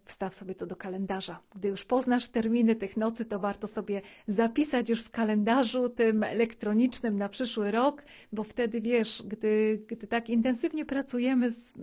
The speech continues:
każdego dnia i wykonujemy różne codzienne czynności, to, e, łatwo o tym zapomnieć i potem zadajemy sobie pytanie, dlaczego się dziwnie czuję, dlaczego mnie to boli, a dlaczego się takie myśli pojawiają. A wtedy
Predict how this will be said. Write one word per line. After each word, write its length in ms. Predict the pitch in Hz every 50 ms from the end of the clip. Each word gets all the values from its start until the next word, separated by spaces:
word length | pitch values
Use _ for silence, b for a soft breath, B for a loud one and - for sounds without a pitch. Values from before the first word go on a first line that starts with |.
| - - - -
każdego 400 | - 240 233 - 247 220 220 226
dnia 480 | 220 220 220 233 233 233 233 233 233 208
i 420 | - 202 202 202 208 208 208 208 190
wykonujemy 640 | 214 214 - 214 202 208 214 226 240 240 233 220
różne 360 | 220 220 233 220 226 226 214 214 B B B B B B
codzienne 420 | - 247 214 262 285 302 302 269
czynności, 480 | 277 - 240 233 240 269 285 277 - 214
to, 180 | 208 233 226 226 B B B B B B
e, 160 | - - - -
łatwo 340 | - 233 247 262 262 - -
o 60 | -
tym 160 | 240 240 226 214
zapomnieć 560 | 220 214 208 - 302 320 339 339 277 226 -
i 40 | 233
potem 240 | - 233 240 226
zadajemy 400 | 208 214 214 190 220 226 233 240
sobie 180 | 240 - 233 226
pytanie, 400 | 226 226 220 - 190 180 180 180
dlaczego 680 | 165 190 196 202 196 - - 190 180 180 180 175 - 196
się 180 | 190 - 214 180
dziwnie 420 | 165 - 185 185 - 208 202 208
czuję, 680 | 208 - 196 190 185 185 185 180 185 185 180 180 185 -
dlaczego 480 | 240 262 285 - 220 202 185 196 214 208
mnie 200 | 202 202 214 214
to 180 | 214 214 196
boli, 520 | 175 180 175 180 180 180 185 185 190 196 190
a 120 | 208 240
dlaczego 400 | 226 240 302 302 - 262 214 247
się 120 | 233 -
takie 240 | 214 214 214 - 247
myśli 340 | 208 202 202 202 - - 220
pojawiają. 480 | 220 214 208 202 196 190 196 190 190 190 B B B B B B B B
A 120 | 214 214
wtedy 600 | 220 - - 381 415 415 349 359 349 339 349 349